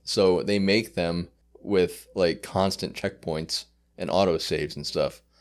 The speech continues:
so that you never have to worry about, like, you know, going through this whole sprawling, in-depth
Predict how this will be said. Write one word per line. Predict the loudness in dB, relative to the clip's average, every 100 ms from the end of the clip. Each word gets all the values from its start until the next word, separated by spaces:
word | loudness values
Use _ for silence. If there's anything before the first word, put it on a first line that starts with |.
| _
so | -8 -2
that | 2 2 0 -4
you | 0
never | 2 2
have | 0 -2 -2
to |
worry | -2 2 4 4
about, | 4 2 2
like, | -2 -4 -10 _ _ -6
you | 0
know, | 0 0
going | 2 2 2
through | 0 0
this | 0
whole | 0 4 6 4 2 -6 _
sprawling, | -10 0 4 6 4 2 0 -6 _ -4
in-depth | 0 0 4 4 4 -2